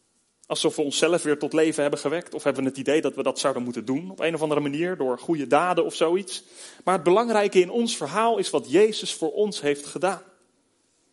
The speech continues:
Want wij zijn ongehoorzaam geweest aan God. Wij hebben gerebelleerd tegen God.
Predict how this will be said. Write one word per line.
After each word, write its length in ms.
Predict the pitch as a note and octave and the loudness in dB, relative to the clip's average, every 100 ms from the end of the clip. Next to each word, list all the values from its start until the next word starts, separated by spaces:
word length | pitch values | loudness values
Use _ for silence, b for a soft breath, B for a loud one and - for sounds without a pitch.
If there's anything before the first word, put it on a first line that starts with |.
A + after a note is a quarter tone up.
| _ _ _ _ | _ _ _ _
Want 160 | - C#3+ | -12 2
wij 240 | F#3+ G#3+ | 4 4
zijn 180 | G3+ G3 | 2 0
ongehoorzaam 560 | F#3 E3 D3+ G3 F#3+ F#3 | 0 2 2 2 0 -4
geweest 520 | E3 F3+ G3+ - - - _ _ | 0 0 0 -4 -12 -18 _ _
aan 120 | D#3 | -6
God. 280 | - G3 - b b b | -4 -4 -6 b b b
Wij 100 | b | b
hebben 180 | C#3+ C#3+ | -4 0
gerebelleerd 540 | D#3 D3 C#3+ D3+ G#3+ G#3+ | 2 2 4 4 4 4
tegen 260 | G#3 - | -2 -2
God. 360 | - G#3 G#3+ | -2 -2 -2